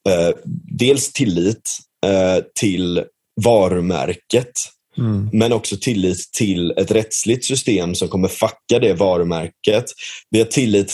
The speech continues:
Speaker 1: till att det kommer bli en mediastorm runt det här madver-, med, vet du det, varumärket och så vidare och så vidare.
Speaker 2: Mm.
Speaker 1: Och sen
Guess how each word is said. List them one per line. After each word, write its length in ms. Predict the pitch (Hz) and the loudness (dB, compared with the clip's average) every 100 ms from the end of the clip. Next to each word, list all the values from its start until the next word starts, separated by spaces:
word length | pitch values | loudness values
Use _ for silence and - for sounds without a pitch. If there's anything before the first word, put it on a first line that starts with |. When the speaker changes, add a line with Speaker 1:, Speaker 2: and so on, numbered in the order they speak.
| - | -6
Speaker 1:
till 240 | 120 110 | -2 0
att 100 | 98 | 0
det 80 | - | -2
kommer 180 | 104 101 | -2 -2
bli 180 | 92 92 | 0 0
en 120 | 95 | 2
mediastorm 840 | 104 92 92 92 - 113 117 110 | 0 2 0 0 2 2 2 -2
runt 440 | 101 101 101 92 87 | -4 -2 0 -2 -2
det 80 | 92 | -2
här 120 | 87 | 0
madver-, 460 | 90 85 85 82 - | 0 0 0 -2 -2
med, 260 | 110 101 104 | 0 2 2
vet 120 | 101 | 2
du 40 | 98 | 2
det, 420 | 98 95 92 92 98 | 2 2 2 0 0
varumärket 640 | 101 98 90 87 90 85 | 0 0 0 -4 -4 -4
och 100 | - | -4
så 120 | 90 95 | -2 0
vidare 140 | 85 | 0
och 60 | 85 | 0
så 120 | - | 0
vidare. 220 | 82 76 - _ _ _ _ _ _ _ _ | 0 -2 -6 _ _ _ _ _ _ _ _
Speaker 2:
Mm. 280 | 127 107 95 101 _ _ _ _ | -2 -2 -2 -6 _ _ _ _
Speaker 1:
Och 100 | 120 | -2
sen 360 | - 127 117 | 2 2 2